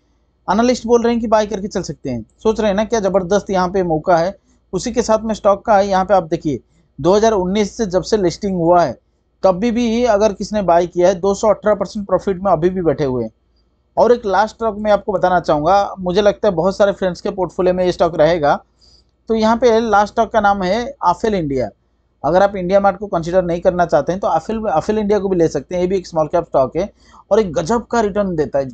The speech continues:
गजब का रिटर्न भागता है फ्रेंड्स। यहाँ पे देखिए, अगर आप देखेंगे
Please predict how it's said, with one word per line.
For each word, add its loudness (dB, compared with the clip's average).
गजब -4
का 2
रिटर्न -2
भागता -2
है 0
फ्रेंड्स। -8
यहाँ -4
पे -2
देखिए, -2
अगर 2
आप 4
देखेंगे -2